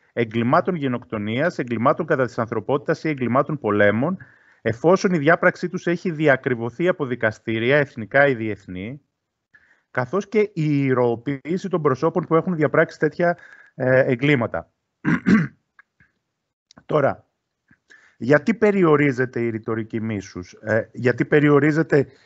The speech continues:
η ελευθερία της έκφρασης, για την ακρίβεια, ώστε <clears throat> να πούμε ότι δεν προστατεύεται εξίσου κάθε λόγος ο οποίος συνιστά ρητορική μίσους; Πρώτον, χάρη της ανεκτικότητας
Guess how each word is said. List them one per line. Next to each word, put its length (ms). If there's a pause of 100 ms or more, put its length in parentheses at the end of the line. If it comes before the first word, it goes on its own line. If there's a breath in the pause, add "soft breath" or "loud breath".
η 160
ελευθερία 580
της 200
έκφρασης, 560
για 140
την 140
ακρίβεια, 580 (480 soft breath)
ώστε 720 (720)
<clears throat> 760 (720)
να 160
πούμε 220
ότι 240
δεν 300
προστατεύεται 680
εξίσου 500 (400 soft breath)
κάθε 260
λόγος 380
ο 40
οποίος 240
συνιστά 320
ρητορική 440
μίσους; 380 (320 soft breath)
Πρώτον, 380
χάρη 260
της 140
ανεκτικότητας 1000